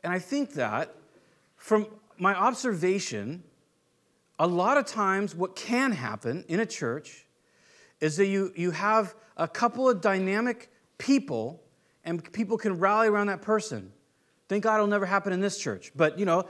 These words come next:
there are other churches where that happens, right? And what that does is it stunts growth.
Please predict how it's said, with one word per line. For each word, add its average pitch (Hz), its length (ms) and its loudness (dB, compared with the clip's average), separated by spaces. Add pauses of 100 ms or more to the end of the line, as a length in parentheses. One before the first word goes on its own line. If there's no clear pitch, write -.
(180)
there 190 160 10
are 240 180 12
other 262 180 8
churches 226 840 2 (1120)
where 185 180 6
that 226 220 8
happens, 220 760 4 (480)
right? 165 340 4 (580)
And 190 140 6
what 214 120 4
that 214 220 4
does 240 300 6
is 202 160 2
it 202 140 2
stunts - 720 0
growth. 170 800 4